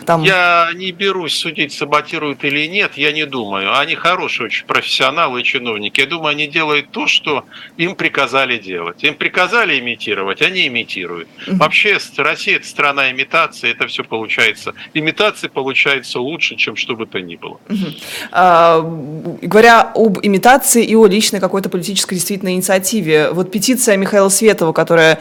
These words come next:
Speaker 1: такой даже словесный баттл, да, вызвала у него вместе с, э, Михаилом Ходорковским, такая перепалка словесная.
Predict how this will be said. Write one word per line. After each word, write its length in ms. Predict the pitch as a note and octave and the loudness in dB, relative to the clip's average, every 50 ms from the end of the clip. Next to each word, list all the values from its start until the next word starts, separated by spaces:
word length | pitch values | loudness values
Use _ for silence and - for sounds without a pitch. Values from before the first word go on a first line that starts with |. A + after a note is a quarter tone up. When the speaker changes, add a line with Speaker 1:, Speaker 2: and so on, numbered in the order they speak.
| - - - | -2 -8 -4
Speaker 1:
такой 300 | F#3+ F#3 G3 F#3+ F3+ E3+ | -2 2 4 4 4 2
даже 680 | E3 D3+ C#3+ C#3+ C#3+ F3 F3+ F3 E3 E3+ E3 D3 D#3+ E3 D#3 | 0 -4 -10 -4 2 2 4 4 4 2 0 0 -2 -6 -2
словесный 380 | - G3+ F#3+ F#3 F#3 F#3+ G3 F#3+ | 2 4 4 4 4 2 0 2
баттл, 360 | F#3 G3 F#3 E3 - D#3 D#3 | 4 6 6 6 4 2 2
да, 140 | D#3+ E3+ E3+ | 2 2 2
вызвала 360 | F3 F3+ E3+ D#3+ D#3+ D#3 D#3 | 2 0 -2 0 -2 -2 -2
у 60 | D3+ | -2
него 400 | D#3 D#3+ D#3 E3 E3+ D#3 D3+ D3+ | -2 -2 0 2 4 4 4 4
вместе 480 | D3 D#3+ E3 D#3 D3 - - - D#3 D#3+ | 2 0 -4 -4 -4 -4 -6 -4 -4 -2
с, 160 | - - - | -2 -2 0
э, 300 | E3 D#3 D#3 D3+ D3 D3+ C#3 | 0 2 2 2 0 0 -2
Михаилом 260 | D#3+ - E3+ D#3+ D#3+ | -2 -2 -2 -2 -2
Ходорковским, 680 | - E3+ E3 D#3 D#3+ - B3 C4 B3+ - - G3+ C3+ | -2 0 0 0 2 2 2 2 2 0 -4 -4 -4
такая 220 | D3 E3 - C#3+ D3 | -4 -2 -2 -2 -2
перепалка 520 | - F#3+ F3+ F#3 F3+ F3+ E3+ D#3 D#3 - | -2 -2 -2 0 2 4 2 2 2 -2
словесная. 460 | - - E3+ E3 D#3 D#3+ - D#3+ D#3 | -6 -4 -2 -2 -2 -2 -2 -6 -8